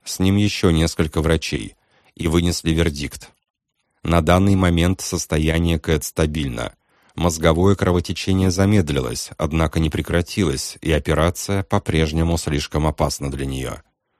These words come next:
Есть и дурные новости. Кэт перестала дышать самостоятельно. Теперь её жизнь полностью зависит от аппарата искусственного дыхания.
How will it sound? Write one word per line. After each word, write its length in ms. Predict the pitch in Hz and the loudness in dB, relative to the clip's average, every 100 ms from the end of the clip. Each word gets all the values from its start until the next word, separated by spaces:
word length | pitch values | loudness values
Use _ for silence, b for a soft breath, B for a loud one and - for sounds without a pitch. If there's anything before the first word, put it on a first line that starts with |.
| _ _ | _ _
Есть 380 | 82 98 - 95 | -2 0 0 0
и 20 | |
дурные 400 | 98 95 90 78 | 2 4 4 4
новости. 640 | 71 65 64 - 57 - _ _ _ _ _ | 2 -2 -6 -8 -12 -14 _ _ _ _ _
Кэт 260 | 92 101 | 2 2
перестала 520 | - 92 87 82 80 80 | 2 2 2 0 0 2
дышать 360 | 78 - 73 | 0 0 -2
самостоятельно. 920 | - 78 - 80 78 65 64 64 50 - b b b b | -2 -4 -2 0 0 -2 -6 -8 -10 -14 b b b b
Теперь 380 | - 80 87 92 | -8 -2 0 2
её 280 | 95 90 85 | 4 4 2
жизнь 420 | 87 87 80 82 | 2 0 0 -2
полностью 580 | - 87 95 92 - 80 | 2 2 2 0 -2 0
зависит 500 | 80 78 78 - - | 2 2 0 -4 -6
от 200 | - 73 | -4 -2
аппарата 440 | 80 76 73 - | 0 2 0 -2
искусственного 720 | 80 - 76 - 78 76 73 | -6 -4 -4 -2 -2 0 0
дыхания. 640 | 80 - 82 71 58 - | -2 -2 -2 -2 -6 -12